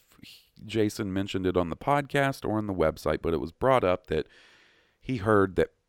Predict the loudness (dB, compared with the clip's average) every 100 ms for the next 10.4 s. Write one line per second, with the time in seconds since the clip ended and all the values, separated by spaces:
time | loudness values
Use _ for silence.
0 | _ -8 -8 -8 -6 -2 -2 -2 -10 -8
1 | 0 4 4 4 4 4 4 0 -2 -10
2 | -18 _ _ _ _ _ _ _ _ _
3 | -4 0 0 2 4 2 4 4 6 4
4 | 2 -2 0 0 -2 -4 -10 _ _ _
5 | _ -16 -2 2 4 4 2 0 -6 -12
6 | -16 _ _ _ _ _ -6 -4 -2 -4
7 | -6 -12 _ _ _ _ _ _ _ 0
8 | 0 0 -2 -6 -4 0 0 -4 _ _
9 | 0 2 2 0 -4 -8 -12 _ -2 2
10 | 4 4 2